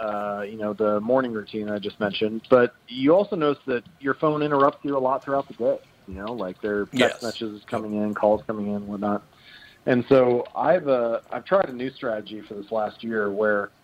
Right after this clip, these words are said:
Speaker 1: I have left my phone in another room until lunch each day. And I can't do it every day, and it doesn't work for every job. But, man, if you can do it, it really helps. And, um,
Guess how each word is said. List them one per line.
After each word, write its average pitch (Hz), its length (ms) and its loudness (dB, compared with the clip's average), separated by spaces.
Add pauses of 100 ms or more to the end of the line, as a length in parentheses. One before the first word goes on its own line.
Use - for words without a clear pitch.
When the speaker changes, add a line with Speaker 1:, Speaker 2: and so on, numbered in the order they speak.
(300)
Speaker 1:
I 113 380 2
have 113 140 -2
left 135 220 0
my 135 140 -2
phone 123 380 -6
in 113 300 -12 (100)
another 110 300 0
room 107 220 -4
until 110 240 -2
lunch 95 300 -4
each 131 220 -10
day. 147 240 2 (680)
And 160 380 0
I 180 80 2
can't 269 240 0
do 196 120 6
it 131 60 8
every 117 220 2
day, 107 260 -4 (100)
and 147 100 -10
it - 20 -8
doesn't 165 220 2
work 147 180 0
for 117 120 0
every 113 160 -4
job. 92 360 -8 (140)
But, 113 140 -2
man, 139 240 0
if - 120 -12
you 131 60 -4
can 131 100 -6
do 160 180 6
it, 113 80 4
it 95 40 -6
really 117 220 -2
helps. - 300 0 (360)
And, 110 340 -6
um, 98 480 0